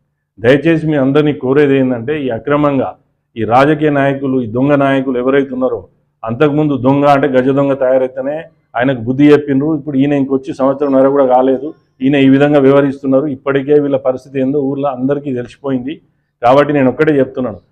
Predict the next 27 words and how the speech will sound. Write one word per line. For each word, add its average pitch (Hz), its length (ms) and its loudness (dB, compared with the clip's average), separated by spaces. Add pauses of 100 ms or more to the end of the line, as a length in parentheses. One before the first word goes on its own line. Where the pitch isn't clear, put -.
(160)
మీరు 143 160 2
ఇటువంటి 147 500 0
అలవాట్లు 135 520 2
మానుకోండి. 123 760 0 (280)
దయచేసి 139 460 0
మేము 135 120 0
కోరేది 139 380 2
ఏంటంటే, 131 320 0
మీరు 139 160 -4
న్యాయబద్ధంగా 135 720 0 (160)
ప్రజలకు, 147 480 -4
ఆ 127 60 -2
ఊరికి 143 360 -4
అన్యాయం 135 380 0
చేయకండి. 127 520 -4 (1080)
మీరు 120 140 -6
కట్టాల్సినటువంటి 143 920 2
ట్యాక్సులు 131 460 -4
కట్టించి, 139 520 -8 (320)
మీరు 127 120 0
పెనాల్టీ 147 440 0
ఏ 135 160 2
విధమైతే 139 460 0
ఉందో 131 140 -2
దాన్ని 135 240 -2
కట్టించిన 135 380 -8
తర్వాతనే 127 640 -6